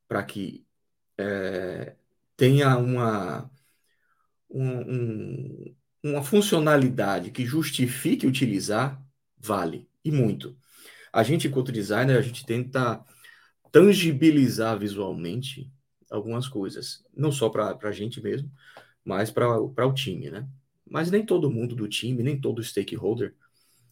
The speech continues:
tá interessado em, em visualizar algumas coisas. Pra ele, uma planilha de Excel, às vezes, é,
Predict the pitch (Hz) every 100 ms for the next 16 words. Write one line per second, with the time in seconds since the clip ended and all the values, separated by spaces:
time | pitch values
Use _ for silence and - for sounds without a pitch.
0 | _ _ 165 196 135 113 - 104 113 139
1 | 143 135 131 120 139 139 135 135 110 101
2 | 101 - 98 98 - 110 123 113 127 143
3 | 139 123 107 107 101 95 - - 95 101
4 | 92 85 85 120 - _ - - _ _
5 | _ _ _ _ - 139